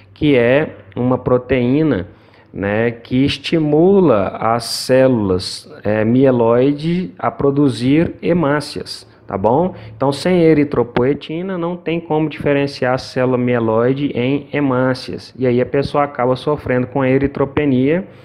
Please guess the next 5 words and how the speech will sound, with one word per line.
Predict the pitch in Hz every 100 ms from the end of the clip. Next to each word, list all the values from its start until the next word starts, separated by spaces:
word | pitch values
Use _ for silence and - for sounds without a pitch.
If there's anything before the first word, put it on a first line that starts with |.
| - -
recorrente | - 156 151 165 135 127 131
do | 156
quadro | - 131 123 120
patológico | 123 - 117 107 113 117 -
de, | 110 107 117 143